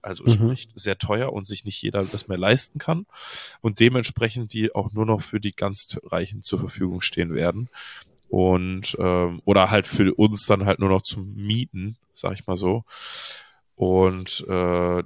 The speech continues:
Speaker 1: dementsprechend, ja,
Speaker 2: Wenn du
Speaker 1: du
Speaker 2: mal
Speaker 1: nicht
Speaker 2: so in
Speaker 1: mehr
Speaker 2: die
Speaker 1: so
Speaker 2: Gesch-
Speaker 1: einfach dahin kommst, ne? Außer du hast halt extrem viel Kohle. Ja.
Speaker 2: Ja.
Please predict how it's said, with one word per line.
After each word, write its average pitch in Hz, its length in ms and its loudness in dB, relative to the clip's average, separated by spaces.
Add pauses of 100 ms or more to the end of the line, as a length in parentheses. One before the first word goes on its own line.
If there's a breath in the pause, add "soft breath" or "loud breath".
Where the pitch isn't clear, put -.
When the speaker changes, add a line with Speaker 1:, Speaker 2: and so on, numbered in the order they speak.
(120)
Speaker 1:
dementsprechend, 95 680 0
ja, 113 240 6 (1200 loud breath)
Speaker 2:
Wenn 113 120 8
du 110 80 10
Speaker 1:
du 113 40 10
Speaker 2:
mal 113 140 10
Speaker 1:
nicht 113 100 8
Speaker 2:
so 113 80 6
in - 60 2
Speaker 1:
mehr 117 100 6
Speaker 2:
die 110 60 6
Speaker 1:
so 104 100 6
Speaker 2:
Gesch- - 160 4
Speaker 1:
einfach 98 400 -2
dahin 104 320 -4
kommst, - 560 -10
ne? 90 100 -8
Außer - 200 -8
du 87 60 -4
hast - 120 -8
halt 85 140 -6
extrem - 280 -2
viel - 140 -2
Kohle. 92 400 4 (580)
Ja. 90 220 -8
Speaker 2:
Ja. 101 360 4